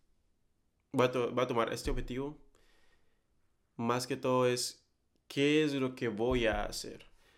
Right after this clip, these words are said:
Entonces, ¿qué es lo que voy a hacer? El siguiente paso, como dije, ya eliminar todo lo que tenga que ver con español, enfocarme más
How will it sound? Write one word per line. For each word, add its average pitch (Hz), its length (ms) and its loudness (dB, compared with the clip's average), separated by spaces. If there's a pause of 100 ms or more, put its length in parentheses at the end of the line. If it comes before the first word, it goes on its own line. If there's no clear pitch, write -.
Entonces, - 260 -12
¿qué 139 80 0
es 135 40 4
lo 143 60 4
que 143 140 2
voy 120 160 4
a - 20 2
hacer? 135 340 -2 (1200)
El 127 100 -2
siguiente 117 340 -6
paso, 123 400 -4 (400)
como 113 200 -4
dije, 117 280 -2
ya 110 400 0 (280)
eliminar 117 540 0
todo 123 160 0
lo 120 60 -2
que 117 100 -6
tenga 110 180 -4
que 120 100 -6
ver 117 120 -2
con 120 100 -6
español, 113 400 -4
enfocarme 107 420 -8
más 113 320 -6